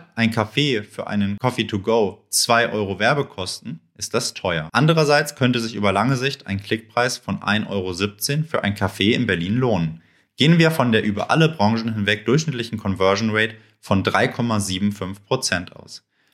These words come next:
dann wird jeder siebenundzwanzigste Klick zu einem Besucher oder einer Besucherin. Siebenundzwanzig Klicks mal ein Euro siebzehn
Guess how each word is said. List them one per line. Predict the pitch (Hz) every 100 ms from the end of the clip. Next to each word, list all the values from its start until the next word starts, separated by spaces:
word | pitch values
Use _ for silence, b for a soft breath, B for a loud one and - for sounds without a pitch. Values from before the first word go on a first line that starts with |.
| _
dann | 113 139
wird | 160 160
jeder | 120 170 175
siebenundzwanzigste | 113 123 143 143 123 117 - - 107
Klick | - 120 139 - -
zu | -
einem | - 104 101 101
Besucher | 101 90 104 107 113 117
oder | 98 95
einer | - 101 113
Besucherin. | 131 104 95 - - -
Siebenundzwanzig | - 170 185 165 127 117 104 101
Klicks | - 151 160 - - -
mal | 101 101
ein | 110 113
Euro | 110 98 98
siebzehn | 110 139 - - 131 135